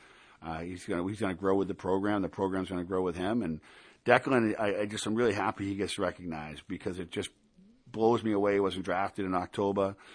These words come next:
Um, you know, last year at the end of the year, he's the one on that all-rookie team. He's the guy in the final three for the Rookie of the Year with two very good players, Zegras and Newhook.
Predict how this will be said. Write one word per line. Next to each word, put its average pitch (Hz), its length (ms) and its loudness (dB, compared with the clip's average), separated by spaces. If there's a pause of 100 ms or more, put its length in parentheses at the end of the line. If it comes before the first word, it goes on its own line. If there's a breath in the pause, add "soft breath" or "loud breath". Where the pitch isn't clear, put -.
(320 soft breath)
Um, 76 500 0
you 98 80 -4
know, 85 80 0
last 87 400 -4
year 98 140 2
at 87 60 -6
the 95 80 0
end 98 80 0
of 92 40 -2
the 92 80 -2
year, 90 240 0
he's 95 200 -6
the 98 60 -4
one 92 140 0
on 90 160 2
that 85 160 0
all-rookie 92 460 0
team. 92 320 0
He's 95 180 -4
the 98 80 -6
guy 90 240 0
in 90 60 -2
the 87 80 -6
final 85 340 0
three 92 280 -6
for 92 120 -6
the 87 60 -4
Rookie 90 260 -4
of 87 60 -4
the 87 60 -2
Year 90 280 0
with 85 160 -4
two 95 160 -6
very 90 300 0
good 87 140 -6
players, 90 380 -4
Zegras 87 300 -6
and 80 140 -2
Newhook. 87 300 -2